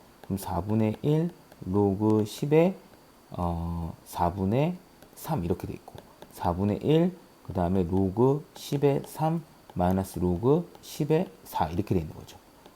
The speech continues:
그럼 사분의 일, 이거 뭐죠? 요거는 아까 이 로그 십의 이라고 했죠. 아까 로그 십의 이는 일 마이너스 B라고 했죠. 그래서 이를 곱하니까 얘는,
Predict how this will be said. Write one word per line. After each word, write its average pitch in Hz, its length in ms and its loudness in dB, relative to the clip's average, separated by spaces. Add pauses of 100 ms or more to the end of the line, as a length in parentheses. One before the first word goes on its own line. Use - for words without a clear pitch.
그럼 - 120 -12
사분의 104 540 2
일, 165 300 2 (360)
이거 113 180 2
뭐죠? 82 340 -2 (420)
요거는 110 340 4
아까 131 420 2 (1500)
이 131 240 6
로그 120 580 6 (240)
십의 143 400 4
이라고 90 280 2
했죠. 80 280 -4
아까 120 340 0 (280)
로그 127 540 6 (920)
십의 143 400 4
이는 123 380 2 (380)
일 165 140 6
마이너스 147 420 2
B라고 85 300 0
했죠. 143 280 -6 (160)
그래서 101 160 -4
이를 107 280 6
곱하니까 104 680 -2 (100)
얘는, 143 300 2